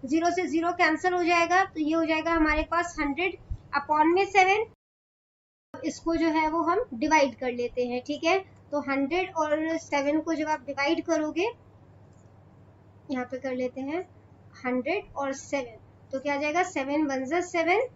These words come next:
ठीक है, थ्री आ जाएगा यहाँ पे, और ज़ीरो, सेवन, फ़ोर ज़ा ट्वेंटी एट, ठीक है। तो मिक्स fraction में जब आपने इसे किया तो क्या हो जाएगा? सेवन यहाँ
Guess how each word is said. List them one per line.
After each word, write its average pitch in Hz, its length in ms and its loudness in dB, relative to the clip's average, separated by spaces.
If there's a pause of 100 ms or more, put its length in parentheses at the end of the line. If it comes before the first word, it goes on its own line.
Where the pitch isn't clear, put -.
ठीक 311 200 -4
है, 381 140 0
थ्री 311 260 -4
आ 320 120 4
जाएगा 330 320 0
यहाँ 330 300 0
पे, 349 120 -2
और 285 240 -2
ज़ीरो, 285 380 -2
सेवन, 330 460 0 (540)
फ़ोर 294 220 4
ज़ा 320 160 2 (100)
ट्वेंटी 277 420 -2 (140)
एट, - 240 -8 (220)
ठीक - 200 -4
है। 381 140 4 (400)
तो 277 100 0
मिक्स 302 260 0
fraction 320 300 -2
में 311 140 0
जब 302 140 -2
आपने 302 280 -2
इसे 294 160 -10 (380)
किया 285 220 2
तो 285 120 -4
क्या 285 140 -2
हो 277 100 -2
जाएगा? 277 400 -2
सेवन 262 380 -6
यहाँ 262 200 -4